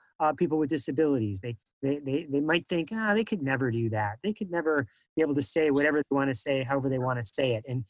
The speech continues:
and that is going to be your, and maybe right now,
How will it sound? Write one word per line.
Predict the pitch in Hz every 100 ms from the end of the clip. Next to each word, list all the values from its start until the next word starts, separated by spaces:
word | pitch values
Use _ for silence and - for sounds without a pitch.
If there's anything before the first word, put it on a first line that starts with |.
| _ 170
and | 180
that | 240 -
is | 208
going | - 208 196
to | 190
be | 165
your, | 180 175 202
and | 170 170
maybe | 175 202 226 226 -
right | 165 196
now, | 185 180 220